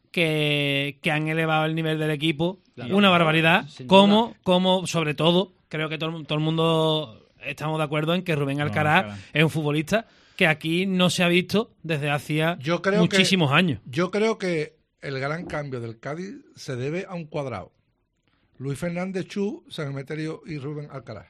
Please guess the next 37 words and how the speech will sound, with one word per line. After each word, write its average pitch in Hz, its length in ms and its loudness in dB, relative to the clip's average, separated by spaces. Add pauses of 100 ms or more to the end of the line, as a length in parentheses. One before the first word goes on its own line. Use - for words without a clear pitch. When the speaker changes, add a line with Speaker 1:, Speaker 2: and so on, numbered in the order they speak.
(2000)
Speaker 4:
Yo 131 180 -4
creo 175 180 0
que 180 120 -2
ese 196 260 2
es 202 220 -4 (200)
l-, 147 340 -6 (300)
eso 240 480 -2
hace 185 340 -2
que 143 100 -8
el 123 100 -6
resto 151 240 -6
de 208 200 -6
futbolistas 220 640 -6 (1400)
puedan 160 360 -2
subir 151 420 -6
su 202 140 -6
banda 165 340 -4
sin 143 220 -10
problema 190 320 -6
porque 165 340 -8
sabe 147 300 -4
que 135 100 -8
detrás 120 220 -6
está 143 240 -6
San 120 240 -6
Emeterio, 151 440 -4
como 143 240 -8
en 127 60 -10
su 135 100 -12
tiempo, 123 280 -10 (120)
eh, 170 280 -8 (420)
estaba 170 320 -6
Garrido 190 380 -2
que 196 80 -4
lo 170 120 -2
cubría 165 300 -2
todo. 208 320 -10